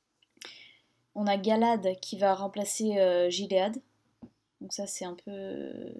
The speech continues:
vu que c'est, vu que c'est le nom du, du, du bled, euh, ça va être un peu, un peu compliqué, mais bon. Jour natal qui remplace jour de naissance. L'œil qui remplace les yeux. Donc les yeux, c'est, euh,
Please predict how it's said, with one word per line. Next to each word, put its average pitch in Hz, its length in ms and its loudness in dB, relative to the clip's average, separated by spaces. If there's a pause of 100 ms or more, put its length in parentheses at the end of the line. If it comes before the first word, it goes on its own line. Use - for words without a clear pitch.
(200)
vu 190 120 -14
que - 80 -12
c'est, 202 180 -6
vu 196 160 -8
que - 60 -6
c'est 196 140 -4
le 190 100 -4
nom 220 380 4
du, 185 320 -2
du, 170 340 -12 (520)
du 196 120 -8
bled, 196 380 -2
euh, 170 320 2
ça 180 160 -6
va 175 60 0
être 175 100 -2
un 185 80 -8
peu, 190 500 -10 (420)
un 185 60 -14
peu 190 100 -12
compliqué, - 440 -8
mais 220 160 -2
bon. 180 100 -12 (1300)
Jour 220 200 2
natal 233 560 2
qui 220 160 -4
remplace 196 440 0
jour 190 200 -4
de 190 100 -4
naissance. 233 840 -4 (360)
L'œil 214 640 2
qui - 140 -8
remplace 190 440 0
les 196 300 -6
yeux. 262 300 -2
Donc 190 160 -10
les 185 180 -4
yeux, 208 120 -4
c'est, 175 420 -2
euh, 170 80 -2